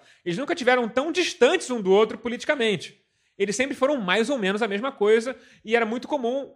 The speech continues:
o cara, tipo assim, uma eleição ser republicano, outra eleição ser democrata. A cisão começa em sessenta e quatro, quando Lyndon Johnson,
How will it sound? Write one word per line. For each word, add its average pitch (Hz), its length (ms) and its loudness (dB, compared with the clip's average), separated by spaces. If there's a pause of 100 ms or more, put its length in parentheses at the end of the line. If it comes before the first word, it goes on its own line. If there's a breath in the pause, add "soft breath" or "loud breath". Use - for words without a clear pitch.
(140)
o 208 80 -16
cara, 214 240 2
tipo - 180 -6
assim, 190 300 -6 (260)
uma 220 160 -4
eleição 202 300 2
ser 180 80 -6
republicano, 185 480 -2
outra 202 220 -2
eleição 175 320 -8
ser 175 100 -10
democrata. 214 560 0 (300 loud breath)
A 294 140 6
cisão 208 440 0
começa 185 500 2
em 285 40 -6
sessenta 226 320 -4
e 185 40 -6
quatro, 254 480 2 (280)
quando 190 240 -2
Lyndon 185 280 -2
Johnson, 254 440 -2